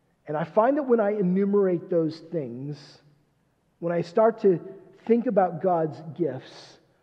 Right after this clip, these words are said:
what I find is a well of endless blessings. Every spiritual blessing. And many of those are yet to come, and so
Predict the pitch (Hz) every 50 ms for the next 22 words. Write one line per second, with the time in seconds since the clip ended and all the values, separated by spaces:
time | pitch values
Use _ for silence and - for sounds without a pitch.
0 | _ _ _ - 147 165 165 160 160 165 160 - - 170 156 147 143 143 139 143
1 | 151 151 151 143 127 - - _ _ _ _ _ _ _ _ _ - 143 139 131
2 | 131 147 156 160 165 170 175 175 165 143 139 123 - - 143 151 156 160 156 156
3 | 151 147 - - - _ _ - 131 143 135 127 127 117 - _ - 113 104 101
4 | 92 95 _ _ _ _ _ _ _ _ _ _ _ _ _ _ _ _ _ _
5 | _ _ _ _ _ _ _ _ _ _ _ _ _ - 143 185 196 165 147 160
6 | 180 190 190 190 185 175 175 - - _ _ - - - - - 170 160 156 156
7 | 143 - - 151 151 147 135 123 - - _ _ _ _ - - 120 113 143 -
8 | _ - 98 90 92 92 _ _ _ _ _ _ _ _ _ _ _ _ _ _
9 | _ _ - 160 170 180 220 254 294 302 277 208 220 208 190 196 180 170 175 160
10 | 160 - 165 - - 143 135 170 202 180 - - 180 170 143